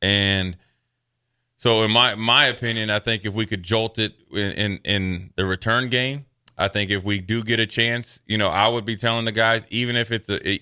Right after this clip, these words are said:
every kick, you play it like it's gonna be returned. And reason why I say that is you're getting ex-, you're getting actual life or live reps in blocking.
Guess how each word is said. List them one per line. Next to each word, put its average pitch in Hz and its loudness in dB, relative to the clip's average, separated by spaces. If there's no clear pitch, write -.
every 131 2
kick, 123 -2
you 110 -4
play 113 0
it 92 -2
like 104 0
it's 98 -6
gonna 104 -2
be 95 -2
returned. 92 -4
And 98 0
reason 139 2
why 123 2
I 113 4
say 110 -2
that 110 2
is 127 -4
you're 107 0
getting 123 0
ex-, - 0
you're 98 -4
getting 117 0
actual 107 0
life 101 0
or 95 0
live 101 2
reps 104 -2
in 92 0
blocking. 95 0